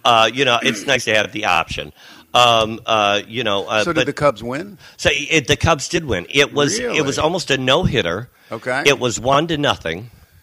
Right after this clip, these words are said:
Speaker 1: and Cubs won one to nothing.
Speaker 2: W-, you went all the way to Wrigley Field and saw a one nothing game?
Speaker 1: Yeah,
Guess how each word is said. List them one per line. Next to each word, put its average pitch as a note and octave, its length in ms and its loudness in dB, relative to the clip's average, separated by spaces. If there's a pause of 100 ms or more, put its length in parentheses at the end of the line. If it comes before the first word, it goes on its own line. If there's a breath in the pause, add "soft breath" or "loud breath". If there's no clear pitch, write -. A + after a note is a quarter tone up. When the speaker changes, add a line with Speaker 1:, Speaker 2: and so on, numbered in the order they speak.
(440 soft breath)
Speaker 1:
and A#2 300 6
Cubs A#2+ 340 0
won G2+ 420 -2
one G2 240 0
to G2 80 -4
nothing. G2+ 420 -8
Speaker 2:
W-, - 100 -10
you B2 200 -8
went C#3 160 -4
all A2 180 -4
the B2 80 -4
way A#2+ 160 -6
to A2+ 80 -8
Wrigley A2 400 -10
Field G#2 340 -10
and F#2+ 100 -12
saw F#2 200 -8
a E2+ 40 -8
one F#2 340 -12
nothing F#2 380 -12
game? E2+ 320 -14
Speaker 1:
Yeah, F#2+ 380 -6